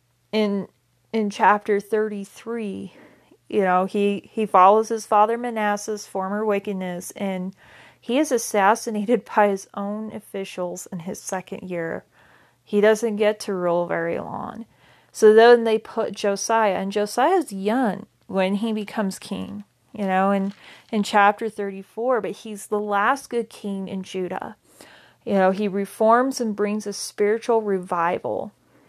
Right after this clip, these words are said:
into the land. You know, his, his heart is torn when the book of, of the law is found, and he realizes that,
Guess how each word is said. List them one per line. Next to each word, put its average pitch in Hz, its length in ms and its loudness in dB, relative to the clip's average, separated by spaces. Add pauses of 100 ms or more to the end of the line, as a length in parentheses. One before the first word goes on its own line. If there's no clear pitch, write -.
into 196 420 -2
the 190 160 -2
land. 175 540 -8 (440)
You 196 120 -4
know, 185 160 0
his, 190 520 0
his 202 280 0
heart 226 500 4
is 196 320 -2
torn 190 720 -4
when 185 260 -6 (140)
the 185 160 -2
book 208 640 -2
of, 196 420 2
of 202 180 -2
the 196 120 -2
law 196 360 6
is 202 160 -6
found, 196 460 2
and 202 160 -6
he 196 200 -6
realizes 190 920 -4
that, - 360 -2